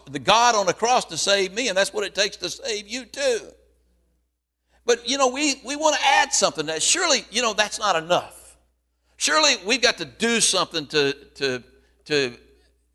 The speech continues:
uh, to, to make it into heaven. I mean, there's got to be something else other than the cross, and that's what most religion says. Whenever you say, and, and,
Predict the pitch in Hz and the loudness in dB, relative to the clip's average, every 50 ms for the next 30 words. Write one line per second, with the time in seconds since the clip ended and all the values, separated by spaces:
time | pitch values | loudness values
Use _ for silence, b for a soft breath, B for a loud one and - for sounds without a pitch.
0 | _ - 131 127 131 123 120 120 113 110 117 - _ _ _ _ _ _ _ _ | _ -6 -4 -2 0 0 0 0 -2 -2 -6 -10 _ _ _ _ _ _ _ _
1 | _ _ _ _ _ _ _ _ - 139 135 123 117 - - _ _ _ _ _ | _ _ _ _ _ _ _ _ -4 -2 0 0 -2 -4 -8 _ _ _ _ _
2 | _ _ _ _ _ _ _ - 151 143 135 - - 139 175 180 156 - 156 143 | _ _ _ _ _ _ _ -10 -10 -10 -12 -8 -2 0 0 0 0 0 -2 0
3 | 147 151 135 131 120 127 139 143 139 131 120 117 120 123 123 135 127 - - 202 | 0 0 0 0 0 2 2 2 2 2 -2 -4 -4 -6 -6 -6 -4 0 0 0
4 | 196 185 170 131 - - - 180 175 156 - 143 139 135 139 131 123 - - 123 | 0 0 -2 0 0 0 0 0 -2 -4 -6 -6 -4 -2 0 -2 -2 -2 -2 -4
5 | 120 117 110 101 113 110 107 113 - - - 330 311 - - 170 175 220 - - | -4 -4 -8 -12 -14 -16 -16 -16 -16 -16 -12 -10 -8 -8 -6 -6 -6 -6 -6 -6
6 | 254 220 220 208 214 202 - - 220 214 226 247 - - 226 175 139 - - 117 | -10 -8 -6 -6 -6 -6 -8 -12 -6 -2 0 0 0 -2 -6 -18 -14 -12 -10 -10
7 | 104 92 90 - - b b b b b b b - - - 190 208 233 254 294 | -10 -12 -14 -20 -20 b b b b b b b -20 -18 -10 -8 -6 -2 -2 -2
8 | 359 381 440 415 339 247 214 226 208 196 165 - - - - - 196 175 127 104 | -2 -2 -4 -4 -4 -4 -6 -6 -4 -4 -4 -4 -4 -2 0 2 2 2 2 0
9 | 98 - - _ _ _ _ _ _ _ _ _ _ _ _ _ _ _ _ _ | -4 -12 -18 _ _ _ _ _ _ _ _ _ _ _ _ _ _ _ _ _
10 | _ _ _ _ _ _ _ _ _ _ _ 147 156 175 - 156 160 160 | _ _ _ _ _ _ _ _ _ _ _ -12 -12 -8 -6 -6 -6 -6